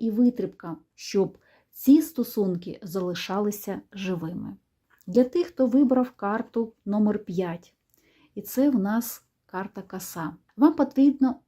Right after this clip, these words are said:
ухвалити швидке, можливо, навіть болюче рішення, без вагань і роздумів. Це буде для вас найправильнішим для цих стосунків. І остання, шоста,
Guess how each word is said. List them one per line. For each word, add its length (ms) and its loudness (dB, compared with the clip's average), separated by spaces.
ухвалити 640 0
швидке, 760 -2
можливо, 600 4
навіть 540 4
болюче 540 -4
рішення, 580 -8
без 260 2
вагань 480 0
і 120 -6
роздумів. 680 -10
Це 280 4
буде 280 6
для 240 4
вас 360 -2
найправильнішим 1300 -4
для 180 -8
цих 440 -10
стосунків. 880 -12
І 100 2
остання, 800 0
шоста, 640 0